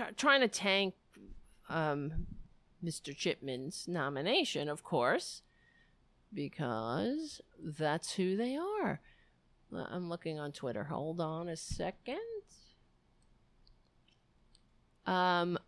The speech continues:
so, of course, if you go on Twitter and you, and you, you search for Chipman, let's see,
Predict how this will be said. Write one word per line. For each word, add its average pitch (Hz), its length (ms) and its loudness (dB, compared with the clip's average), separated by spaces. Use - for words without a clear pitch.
so, 262 440 6
of 233 180 4
course, 302 460 8
if 202 80 0
you 233 80 4
go 269 260 10
on 247 200 8
Twitter 190 500 2
and 156 360 0
you, 160 680 -2
and 165 160 -2
you, 156 260 -4
you 165 280 -4
search 175 420 -2
for 165 160 -4
Chipman, 151 640 -6
let's 165 260 -12
see, 156 400 -10